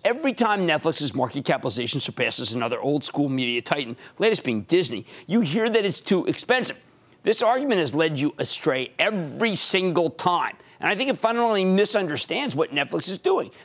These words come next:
They're not just another media company. They're upending the entire industry. They're a disruptor. However, I hate to chase them, with the stock up near three hundred eighty today after a very bullish note from Goldman Sachs this morning,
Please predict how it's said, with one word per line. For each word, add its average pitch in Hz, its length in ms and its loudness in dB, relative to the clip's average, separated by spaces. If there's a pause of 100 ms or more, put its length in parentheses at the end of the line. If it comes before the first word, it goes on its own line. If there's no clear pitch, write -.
They're 508 180 0
not - 80 -2
just - 240 0
another 160 240 2
media 127 320 -2
company. 101 320 -4 (160)
They're 247 140 4
upending 262 500 2
the 208 100 0
entire 190 540 0
industry. 220 420 0
They're 202 220 2
a 196 80 0
disruptor. 233 720 0 (240)
However, 226 320 2
I 202 140 2
hate 208 220 2
to 311 80 -6
chase 131 340 0
them, 151 100 0
with 156 80 -2
the 156 80 -4
stock 175 320 0
up 165 200 0
near 143 160 0
three 156 280 2
hundred 180 260 2
eighty 135 220 0
today 117 340 -2
after 135 180 -4
a 127 40 -2
very 160 280 0
bullish 131 340 -4
note 120 160 -2
from 123 100 -4
Goldman 117 240 -4
Sachs 127 300 -4
this - 160 -8
morning, 170 260 0